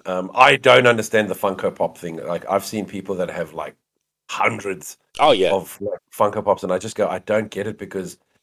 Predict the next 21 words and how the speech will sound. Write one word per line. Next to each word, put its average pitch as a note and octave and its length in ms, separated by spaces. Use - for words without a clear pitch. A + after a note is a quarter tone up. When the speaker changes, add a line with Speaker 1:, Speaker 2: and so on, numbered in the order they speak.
Speaker 1:
that A2+ 300
is G#2+ 260
like, G2 260
oh, C#3+ 140
okay, B2 320
I, B2+ 40
I, C3 300
I - 20
take F3 220
my C3 100
hat B2+ 140
off A#2+ 120
to A2+ 100
the F#2 80
fucking G2+ 300
guy F#2+ 220
who F2+ 80
came F2+ 240
up F#2+ 140
with A#2 140
it, D3+ 180